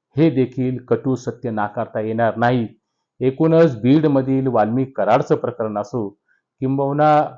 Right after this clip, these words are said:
संतोष देशमुखांच्या निर्गुण हत्येचं प्रकरण असो, परभणीतील पोलीस कोठडीत सोमनाथ सूर्यवंशींचा झालेला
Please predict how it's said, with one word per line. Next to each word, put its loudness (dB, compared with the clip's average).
संतोष 0
देशमुखांच्या -4
निर्गुण -4
हत्येचं -6
प्रकरण 0
असो, -4
परभणीतील 2
पोलीस 2
कोठडीत 0
सोमनाथ 0
सूर्यवंशींचा -2
झालेला 2